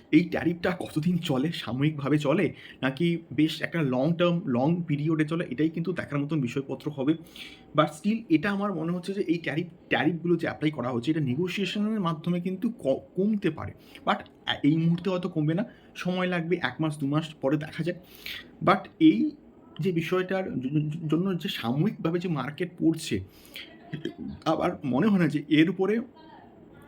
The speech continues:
আমাদের ভয় পাওয়াটা উচিত, আতঙ্কিত হওয়াটা কিন্তু একদমই উচিত নয়। রেসিপ্রোকাল ডিসকাউন্টেড, রেসিপ্রোকাল ট্যারিফ এর,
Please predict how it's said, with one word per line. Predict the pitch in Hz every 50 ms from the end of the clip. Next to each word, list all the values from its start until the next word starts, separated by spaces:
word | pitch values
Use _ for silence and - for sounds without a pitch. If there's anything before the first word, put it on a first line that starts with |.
| - - -
আমাদের | 131 135 135 131 147
ভয় | - 117 120 127 135
পাওয়াটা | 139 143 135 135 135 131
উচিত, | 110 113 127 123 131 123 - - - - - - - - - - - - - - -
আতঙ্কিত | 139 147 165 170 160 165 - 151 165
হওয়াটা | 151 147 139 139 143 147 160 160
কিন্তু | 151 - 165 151 151 - -
একদমই | - 117 117 120 151 147 143 139
উচিত | 127 113 107 - 123 117 - -
নয়। | 104 92 95 - - - - - - - - - - - -
রেসিপ্রোকাল | 139 139 143 - 196 - 208 196 202 214 214 202
ডিসকাউন্টেড, | 151 139 156 151 - - - 180 185 180 175 208 208 202
রেসিপ্রোকাল | 214 151 131 123 123 175 170 - 185 180 185 185
ট্যারিফ | 175 180 - 117 120 147 175 - - - - - - - - - - - -
এর, | 151 170 185 185 - - 151